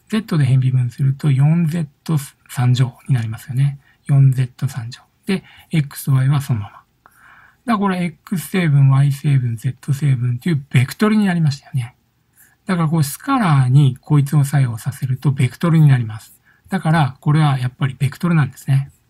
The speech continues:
これは、この後ですね、え、すごく大事な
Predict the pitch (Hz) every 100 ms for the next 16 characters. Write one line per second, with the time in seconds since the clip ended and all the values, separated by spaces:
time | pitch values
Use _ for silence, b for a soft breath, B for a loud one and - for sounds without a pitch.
0 | _ _ _ _ b b - 190 202 214
1 | 156 B B - 180 175 131 110 - 117
2 | 107 b b b - 135 160 190 160 127
3 | 120 120 117 117